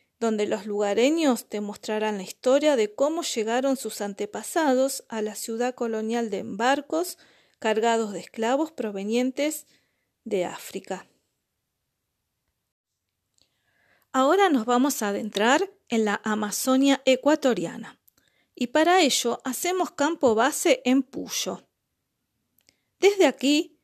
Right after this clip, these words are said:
podrás acceder hasta alguna de las comunidades indígenas que viven junto al río Pastaza. Con los quichua, por ejemplo, no estará de más experimentar cómo es convivir con ellos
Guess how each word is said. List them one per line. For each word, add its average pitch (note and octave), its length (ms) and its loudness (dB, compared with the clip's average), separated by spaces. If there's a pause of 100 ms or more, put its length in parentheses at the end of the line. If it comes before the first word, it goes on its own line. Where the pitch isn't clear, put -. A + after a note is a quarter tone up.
(120)
podrás D#4 400 4
acceder A#3+ 560 4
hasta - 260 -8
alguna C#4 380 -2
de B3+ 100 6
las G#3+ 160 -4
comunidades G#3 800 0
indígenas G#3+ 840 -2
que A3 180 -4
viven C4+ 300 0
junto C4+ 360 2
al A3 100 0
río C4 280 2
Pastaza. - 720 -10 (1200)
Con G#3 220 0
los G#3 240 -6
quichua, A#3+ 640 0 (180)
por - 180 -10
ejemplo, A3+ 640 0 (380)
no D#4 80 -2
estará D4 400 4
de C4+ 120 8
más B3 260 0
experimentar G#3+ 1000 0 (500)
cómo E4 340 4
es C#4 120 -4
convivir B3 580 -2
con A3+ 220 0
ellos A#3 560 0